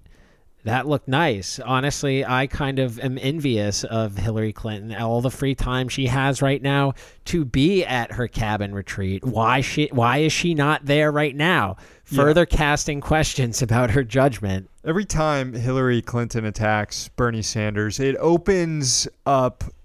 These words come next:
Speaker 2: the rest of us Sanders supporters to say what we've wanted to say for a long time, and that it was a bad fucking idea for Bernie to endorse Hillary Clinton in twenty sixteen.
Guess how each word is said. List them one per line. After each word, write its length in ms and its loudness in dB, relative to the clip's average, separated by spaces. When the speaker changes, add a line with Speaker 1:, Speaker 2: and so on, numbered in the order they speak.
Speaker 2:
the 120 0
rest 320 0
of 120 0
us 160 2
Sanders 480 -2
supporters 720 -2
to 120 -6
say 280 2
what 200 0
we've 240 -2
wanted 360 2
to 80 0
say 260 0
for 220 -2
a 60 -2
long 300 0
time, 480 -2
and 120 0
that 80 4
it 60 4
was 120 0
a 60 4
bad 500 4
fucking 460 2
idea 420 4
for 140 -4
Bernie 360 2
to 140 -2
endorse 400 0
Hillary 300 0
Clinton 400 -4
in 120 -6
twenty 300 -4
sixteen. 800 -4